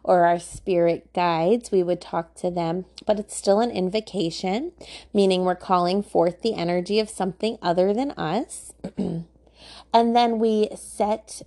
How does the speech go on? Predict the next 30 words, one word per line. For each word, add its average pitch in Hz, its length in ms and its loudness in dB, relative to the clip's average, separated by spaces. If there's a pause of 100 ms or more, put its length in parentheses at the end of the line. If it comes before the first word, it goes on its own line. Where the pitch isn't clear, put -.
our 180 760 4 (1000)
words 180 680 4
out 175 300 0
there 190 400 2 (320)
as 185 420 4
to 180 220 0
what 180 200 2
it 185 160 2
is 180 200 0
we're 180 120 2
looking 175 440 -4
for 196 540 0 (180)
and 185 180 -4
how 180 260 -4
we 175 160 0
want 175 260 -2
the 185 160 0
energy 170 460 -2
to - 180 -6
shift. - 760 -4 (640)
And 220 260 2
then 208 480 2
we 196 520 0 (140)
kind 190 320 -4
of 180 200 2
offer 196 440 -2
gratitude, 175 1080 0 (640)
you 190 60 -2
know, 175 380 -2 (640)
um, 180 380 2